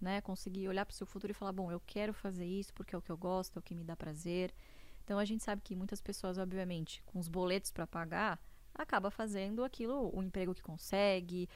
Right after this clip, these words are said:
ou aquele trabalho que tem mais aptidão, mas não necessariamente faz o que gosta, né? Então, liberdade financeira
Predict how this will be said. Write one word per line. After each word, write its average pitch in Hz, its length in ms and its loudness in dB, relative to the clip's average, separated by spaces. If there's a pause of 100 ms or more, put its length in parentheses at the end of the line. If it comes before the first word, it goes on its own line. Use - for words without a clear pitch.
(200)
ou 185 140 4
aquele 185 240 0
trabalho 180 340 0
que - 60 -10
tem 175 140 -6
mais 165 200 -4
aptidão, 175 560 0
mas 196 200 0
não 220 120 2
necessariamente 220 680 0
faz 190 300 -2
o 190 40 -4
que 185 140 -8
gosta, 165 420 -4
né? 175 100 -4
Então, 185 200 -2
liberdade 202 520 0
financeira 202 640 0